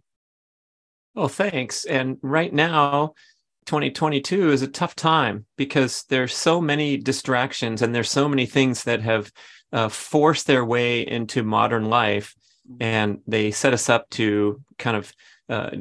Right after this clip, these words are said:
Speaker 1: go on a, a slippery slide down to convenience, comfort, luxury, and, and losing, uh,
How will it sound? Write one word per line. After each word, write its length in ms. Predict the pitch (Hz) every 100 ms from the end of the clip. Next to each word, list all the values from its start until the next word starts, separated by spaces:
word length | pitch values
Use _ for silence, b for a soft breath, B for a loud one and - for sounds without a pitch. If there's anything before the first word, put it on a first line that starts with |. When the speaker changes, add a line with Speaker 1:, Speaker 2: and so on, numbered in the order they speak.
| 107
Speaker 1:
go 180 | 110 127
on 120 | 120
a, 200 | 107 104 -
a 240 | 101 -
slippery 420 | 107 - 139 131 113
slide 480 | - 120 117 110
down 300 | 98 104 104
to 160 | 98 107
convenience, 580 | - 107 127 131 123 107
comfort, 420 | - 117 120 107
luxury, 720 | 110 110 - 110 107 104 104 b b _
and, 460 | 110 101 98 98 90
and 220 | 107 110
losing, 540 | 147 175 - 107 104 104 b b
uh, 360 | - 107 98 98